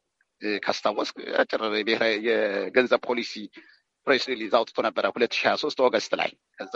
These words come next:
በኋላ አቋሙን አሳወቀ። አንድ ባንኮች ብድር የምታበድሩትን መቀነስ መቻል አለባችሁ በዚህ መጠን የብድር እድገታችሁን፣ እንደዚሁም ደግሞ ብሔራዊ ባንክ ለመንግስት የሚያበድረውን ገንዘብ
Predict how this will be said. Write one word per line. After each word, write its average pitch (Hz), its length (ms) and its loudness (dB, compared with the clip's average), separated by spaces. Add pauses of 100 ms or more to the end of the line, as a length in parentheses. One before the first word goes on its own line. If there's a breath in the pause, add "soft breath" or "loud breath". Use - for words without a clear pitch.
በኋላ 117 280 2
አቋሙን 127 360 0
አሳወቀ። 85 320 -8
አንድ 113 180 4
ባንኮች 139 420 2
ብድር 135 240 -4
የምታበድሩትን 135 720 0
መቀነስ 127 340 -2
መቻል 123 260 0
አለባችሁ 120 420 0
በዚህ 120 220 -4
መጠን 139 260 2 (120)
የብድር 101 320 -2
እድገታችሁን፣ 117 580 0
እንደዚሁም 123 360 0
ደግሞ 151 160 0
ብሔራዊ 135 280 4
ባንክ 143 200 0
ለመንግስት 113 400 -4
የሚያበድረውን 120 640 2 (320)
ገንዘብ 120 320 0